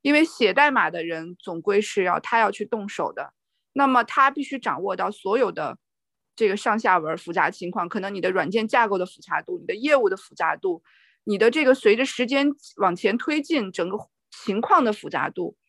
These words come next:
它都每一天都在发生变化。在这种情况下，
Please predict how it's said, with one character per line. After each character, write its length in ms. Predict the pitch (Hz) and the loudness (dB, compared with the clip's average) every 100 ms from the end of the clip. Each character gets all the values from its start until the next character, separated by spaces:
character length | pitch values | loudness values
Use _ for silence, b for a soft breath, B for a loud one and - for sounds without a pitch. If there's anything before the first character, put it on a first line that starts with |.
| b b b b | b b b b
它 160 | 339 | 0
都 120 | 320 | 2
每 160 | 311 185 | 2 2
一 100 | 175 | 0
天 180 | 262 294 | 0 0
都 120 | 294 | 2
在 100 | 269 | 2
发 160 | 277 285 | 2 0
生 160 | 294 | -2
变 240 | 294 240 220 | -2 -4 -4
化。 240 | - - - | -4 -4 -4
在 100 | 254 | -4
这 60 | |
种 160 | 311 233 | -2 -2
情 140 | 220 | -2
况 180 | 220 220 | -2 -2
下， 300 | 233 233 - | 0 -2 -2